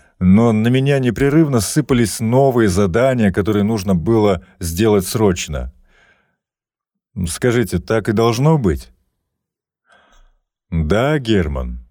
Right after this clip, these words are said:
Для развития на Аджне нужно максимально активизироваться. Если человек находится в ленивом, бессмысленном состоянии, не хочет выполнять задания,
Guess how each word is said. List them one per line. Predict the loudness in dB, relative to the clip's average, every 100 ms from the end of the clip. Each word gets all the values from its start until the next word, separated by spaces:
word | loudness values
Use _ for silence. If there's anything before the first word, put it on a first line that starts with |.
| _ _ _ _
Для | -2 2 2
развития | 2 0 -2 0 0
на | 2 0 0 -4
Аджне | -2 0 -2 -4 -2 0
нужно | 2 2 0 0
максимально | -2 -2 -2 0 2 0 0 -2 -4
активизироваться. | -4 -2 0 0 2 2 2 -2 -6 -10 -10 -10 _ _ _ _ _ _ _ _ _ -2
Если | 0 2 0 -4
человек | -4 0 0 2 -2 -2
находится | -4 -2 0 0 -2 -2 -2 -2
в | -4
ленивом, | 0 0 2 2 2 2 -2 -6 -12 -14 -4
бессмысленном | 0 0 -2 -2 0 -2 -2 -4 -4
состоянии, | -4 -4 -4 -4 -2 0 0 0 0 -2 -8 -14 _ _ _ _ _ 0
не | 2 2
хочет | -2 0 0 0 -2 0
выполнять | 0 2 0 2 0
задания, | 0 -2 -2 -2 -2 -2 -4 -6 -10